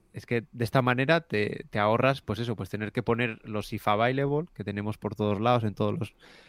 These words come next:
en todos los proyectos y que nos generan, pues, muchos, muchos los dolores de cabeza, porque hay veces, yo me ha pasado, Julio, seguramente a ti también, que es que hay veces que es que es como programar dos aplicaciones distintas.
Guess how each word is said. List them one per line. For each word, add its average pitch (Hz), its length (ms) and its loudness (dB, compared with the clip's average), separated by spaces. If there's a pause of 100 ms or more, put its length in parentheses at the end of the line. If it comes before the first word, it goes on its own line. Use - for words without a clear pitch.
(220)
en 117 100 -2
todos 110 180 4
los 110 140 4
proyectos 120 560 0
y 113 60 -6
que 101 380 -2
nos 107 160 -6
generan, 104 380 0
pues, 107 220 -2
muchos, - 680 -6 (340)
muchos 113 240 0
los 110 100 0
dolores 117 240 4
de 113 100 2
cabeza, 123 360 4
porque 117 220 0
hay 120 60 4
veces, 143 420 0
yo 123 180 6
me 143 100 0
ha 143 60 0
pasado, 139 400 -4
Julio, 147 340 -6
seguramente 110 480 -4
a 107 40 -4
ti 110 100 -6
también, 113 360 -4 (520)
que 113 80 -6
es - 80 -8
que 120 60 0
hay 117 60 0
veces 117 240 -4
que - 60 -4
es - 100 -8
que - 80 -2
es 123 100 -2
como 107 240 0
programar 104 380 2
dos 117 140 0
aplicaciones 104 540 -8
distintas. - 560 -14